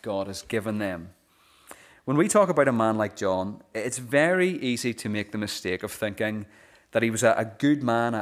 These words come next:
a great man. He, he was, and we have many fond memories of him. But he was also a sinner who needed a saviour. The, the simple and clear testimony of the Bible is that our salvation, our rescue,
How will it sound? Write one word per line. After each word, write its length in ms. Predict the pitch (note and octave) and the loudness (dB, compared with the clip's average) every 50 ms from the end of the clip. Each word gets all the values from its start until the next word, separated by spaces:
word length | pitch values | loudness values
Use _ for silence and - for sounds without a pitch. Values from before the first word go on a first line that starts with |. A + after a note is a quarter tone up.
| D#2 D2+ G2 | -4 -4 -6
a 80 | G2 F#2 - | -6 -8 -10
great 400 | A2 G2+ G2+ G#2+ A2 G#2+ - G2+ | -12 -10 -8 -8 -8 -8 -10 -8
man. 420 | G2+ G2 F2+ F2 D#2+ E2 F#2 G2+ - - _ _ _ - | -8 -6 -6 -6 -8 -10 -12 -18 -20 -20 _ _ _ -10
He, 160 | B2 B2+ B2+ | -8 -4 -2
he 120 | C#3 C#3 B2 | 0 0 4
was, 840 | B2 C3 C3 C3 B2 A#2 G2+ F2+ F2 - - - - - - - _ _ - - - - - | 4 6 6 6 4 4 0 -4 -6 -10 -8 -8 -8 -8 -10 -12 _ _ -20 -20 -20 -10 -4
and 240 | - A2 A#2+ A#2+ B2 | 0 2 2 4 4
we 120 | B2 B2 | 4 4
have 180 | A#2 G#2 - G#2 | 4 2 0 -2
many 320 | A#2 A#2+ B2+ C#3+ C#3+ C3 | 0 2 2 2 2 0
fond 400 | - - - A#2 A2+ A#2 A2+ G2 | -2 -2 -2 0 0 0 -2 -4
memories 380 | A2 G#2+ G#2 G2+ G2+ G2+ - - | -4 -6 -4 -6 -6 -8 -8 -8
of 220 | - F#2 - - | -8 -10 -10 -8
him. 260 | - G2 F#2 E2 F2 F2+ F#2+ _ _ _ - - _ _ _ _ _ _ _ _ - | -10 -10 -10 -10 -12 -16 -20 _ _ _ -20 -20 _ _ _ _ _ _ _ _ -6
But 100 | - A2 | -4 -2
he 80 | A2+ A2 | -2 -2
was 140 | G#2 G2+ - | -4 -4 -2
also 480 | - B2+ C#3 D3 - - D3+ D3 C3+ | 2 4 4 4 2 2 0 0 0
a 60 | B2 | 0
sinner 500 | - - - G#2 F#2+ F2+ E2+ F2+ G2 - _ _ _ _ _ _ _ _ | -2 -2 -4 -4 -4 -4 -6 -8 -10 -12 _ _ _ _ _ _ _ _
who 140 | - A2+ G2+ | -12 -10 -6
needed 400 | G2+ G#2 G#2 G#2 G2+ G#2 F#2+ - | -6 -4 -4 -4 -6 -6 -8 -8
a 100 | - G2+ | -8 -6
saviour. 680 | - - - - G2 F#2 F#2 F#2 G#2 F#2 D#2+ D#2+ - _ _ _ _ _ _ _ _ _ _ _ _ _ _ _ _ _ - - | -6 -4 -4 -4 -6 -6 -6 -6 -8 -8 -8 -10 -12 _ _ _ _ _ _ _ _ _ _ _ _ _ _ _ _ _ -14 -8
The, 160 | B2 A#2+ B2+ | -4 -4 -4
the 120 | B2 B2+ B2 | -2 -2 0
simple 300 | - - - E3 F3 E3 | 0 2 2 4 4 4
and 100 | D3+ C#3 | 2 2
clear 220 | - B2+ B2 A#2+ | 4 4 4 4
testimony 520 | A#2+ - A2+ G#2+ G2+ - - A2 A2 G#2+ G#2 | 4 2 0 0 0 -2 -2 -2 -2 -2 -2
of 100 | F#2+ F#2+ | -4 -6
the 80 | G2+ | -6
Bible 440 | F#2+ F2+ F2+ G2 F2+ F#2 F#2+ G2 - - - - - - _ _ - | -4 -4 -4 -4 -4 -4 -4 -6 -8 -12 -20 -20 -20 -20 _ _ -10
is 140 | G#2+ G2+ | -8 -2
that 100 | A2+ A#2 - - | -2 -2 2 4
our 340 | A#2+ C3+ C#3 C#3 C#3 B2 | 4 6 6 6 4 2
salvation, 880 | - - - A2+ G#2 G2 F#2 A#2 B2 C3+ C3 - - C#3 C3+ C#3 C3+ - | -2 -2 0 0 0 0 2 2 2 2 2 0 -2 0 -2 -2 -4 -6
our 220 | - F#2 F#2 F#2 F#2 | -4 -2 -2 -2 -2
rescue, 720 | F#2+ G#2+ A#2 B2 B2 - - - - B2 A#2 A#2 A#2 A#2 | 0 0 0 0 0 -2 -6 -6 -2 -2 0 0 -2 -4